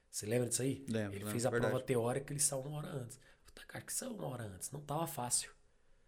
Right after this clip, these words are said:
Speaker 1: Tava fácil." "Mas você não revisou? Deu uma olhada, olhou as questões?" <laughs> Não. Aí o que aconteceu? Ele acabou caindo, porque assim, geral,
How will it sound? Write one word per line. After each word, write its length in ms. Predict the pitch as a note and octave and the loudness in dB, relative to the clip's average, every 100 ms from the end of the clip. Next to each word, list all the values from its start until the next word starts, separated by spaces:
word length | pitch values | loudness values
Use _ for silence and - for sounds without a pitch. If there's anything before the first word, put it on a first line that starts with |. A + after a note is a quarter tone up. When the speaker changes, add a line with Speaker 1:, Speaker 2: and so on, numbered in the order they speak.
| - | -20
Speaker 1:
Tava 160 | - - | -16 -12
fácil." 300 | - - - - _ | -6 -6 -6 -18 _
"Mas 180 | G3 A3 | -4 0
você 120 | - | 2
não 80 | F#3 | 4
revisou? 760 | C#3 C3 A#2 G#2 D3 C#3+ - - - A2+ | 6 6 4 4 8 6 4 -4 -16 -10
Deu 200 | G#2+ C3 | -8 -6
uma 80 | B2 | -4
olhada, 500 | G2 G#2+ A#2 G#2 F2+ | -4 -4 -4 -6 -4
olhou 200 | D#3+ D3+ D#3+ | -2 2 2
as 100 | - | 2
questões?" 260 | - A#2 | 0 -2
<laughs> 0 | |
Não. 300 | B2 D3+ E3 - - - - - - - - _ _ _ - | 2 4 4 2 -10 -14 -14 -16 -20 -20 -20 _ _ _ -6
Aí 180 | C3+ | -4
o 20 | F#3 | -2
que 80 | |
aconteceu? 580 | G#3 F3 D#3 - C3 G#2+ F2+ - - _ - | 4 6 10 10 10 4 0 -10 -20 _ -16
Ele 120 | - | -8
acabou 420 | G#2+ - F3 D#3+ E3+ | -8 2 2 4 0
caindo, 460 | G3 G3 G3+ A#3+ - | 0 2 2 0 -2
porque 240 | D#3+ D3 E3+ | -4 2 6
assim, 240 | - C3 | 6 6
geral, 380 | A#2+ F3 D#3 | 4 4 4